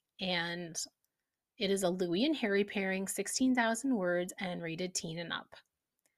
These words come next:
The summary says, "Louis Tomlinson has everything all figured out for a smooth post-graduation sailing into the perfect career in the music industry.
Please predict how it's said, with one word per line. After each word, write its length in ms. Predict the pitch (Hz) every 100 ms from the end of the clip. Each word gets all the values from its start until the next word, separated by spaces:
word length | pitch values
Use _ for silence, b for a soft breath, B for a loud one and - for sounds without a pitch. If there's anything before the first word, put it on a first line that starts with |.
| _ _ _ -
The 80 |
summary 360 | 208 208 226 294
says, 420 | - 190 190 190
"Louis 220 | 202 240
Tomlinson 540 | 302 208 196 190 190 180
has 140 | 170 170
everything 360 | 180 226 247 240
all 200 | 180 233
figured 380 | 285 262 294
out 200 | 170 165
for 180 | - 170
a 40 | -
smooth 480 | - 202 226 254
post-graduation 1040 | - 226 247 - 220 202 208 180 180 190 185
sailing 460 | - 202 226 233
into 180 | 208 202
the 120 | -
perfect 500 | - - 220 247 -
career 360 | - 226 180 175
in 120 | 180
the 80 | 196
music 360 | 185 160 147 143
industry. 560 | 143 147 - 131 185